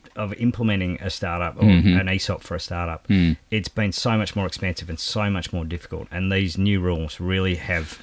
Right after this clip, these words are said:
Speaker 1: uh, brought that forward, so you can bring it in at a much earlier stage.
Speaker 2: So it's a hill that a startup maybe needed to climb but couldn't climb because they didn't have enough resources to climb it, and yet they still need to climb it because if you want to recruit, you need to have this on offer. So it created a bit of a catch twenty-two.
Speaker 1: Yeah, yeah, and, and, like,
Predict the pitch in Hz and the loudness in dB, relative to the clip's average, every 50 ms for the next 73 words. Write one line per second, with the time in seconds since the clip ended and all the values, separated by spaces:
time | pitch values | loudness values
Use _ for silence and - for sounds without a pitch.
0 | - - 95 87 82 82 80 _ _ _ - 92 98 101 - 80 95 90 - _ | -8 -6 -6 -6 -6 -8 -10 _ _ _ -6 -4 -4 -4 -2 -4 -4 -4 -6 _
1 | _ _ _ _ - - - 101 87 82 80 - - 101 90 82 90 82 104 107 | _ _ _ _ -20 -12 -8 -8 -6 -6 -6 -6 -6 -6 -4 -4 -6 -4 -2 -2
2 | 107 101 87 87 82 78 80 80 80 85 87 90 - - - - - 85 85 85 | -2 -2 -2 -2 -4 -4 -6 -6 -6 -4 -4 -6 -6 -8 -10 -10 -8 -6 -6 -4
3 | 82 80 - - - - 151 135 135 131 - 143 117 - - - 185 208 202 185 | -4 -2 2 4 6 8 8 8 8 8 6 4 2 2 4 6 6 8 8 6
4 | 156 127 127 107 117 - - - - 147 135 135 131 123 117 - 110 110 113 107 | 6 6 6 6 6 2 2 2 4 6 6 8 6 4 2 2 2 2 2 2
5 | 110 104 104 110 117 131 147 - 117 - - 113 98 101 92 98 80 - - 160 | 2 2 2 2 2 2 0 -2 -2 0 2 2 2 4 2 0 -2 0 2 2
6 | 156 117 127 - - 120 101 95 95 95 92 - 101 - 104 104 113 127 123 104 | 2 2 0 -2 2 2 2 2 2 0 0 -2 0 2 4 4 4 6 6 6
7 | 98 107 101 101 95 95 - - 101 - - 120 107 - - 101 - - 92 - | 6 6 6 6 6 4 4 2 0 2 4 4 4 6 4 2 4 2 0 2
8 | - 107 95 95 90 90 90 - - - - - - - - - - 113 107 117 | 4 4 6 6 8 6 6 4 2 -8 -14 -12 -12 -12 -4 2 4 6 8 8
9 | 120 117 - 104 101 - - - 147 135 120 113 101 - 110 - - 135 123 123 | 6 6 4 2 2 4 4 6 6 6 6 6 4 2 0 4 6 6 6 6
10 | 117 95 - 110 - 113 98 - 104 - - 117 101 104 107 107 107 98 104 - | 6 4 2 2 2 2 2 2 2 2 4 4 6 6 4 4 4 2 0 2
11 | - - 151 147 - - 104 104 104 107 - - 80 98 101 95 87 82 95 92 | 4 6 6 6 6 4 4 4 4 4 4 2 4 6 6 6 6 4 2 2
12 | - - 98 85 85 92 98 107 113 - 85 73 - - 92 85 76 - - 98 | 4 4 4 4 6 6 6 6 6 4 0 -2 0 2 0 0 0 -2 -2 0
13 | 98 95 98 92 92 92 95 85 80 95 85 90 82 85 - - 98 92 - - | 2 4 4 4 4 4 2 2 2 2 2 2 0 -2 -4 -2 -2 -2 -2 -2
14 | - - - - 85 85 78 - - - 131 113 64 50 - 101 117 127 131 117 | -6 -4 -4 -2 -2 -2 -2 -2 0 2 2 2 2 0 -2 2 4 6 6 6
15 | 101 92 98 117 110 101 104 110 117 113 - 120 117 120 113 | 4 4 4 4 6 6 6 4 2 2 2 2 2 2 0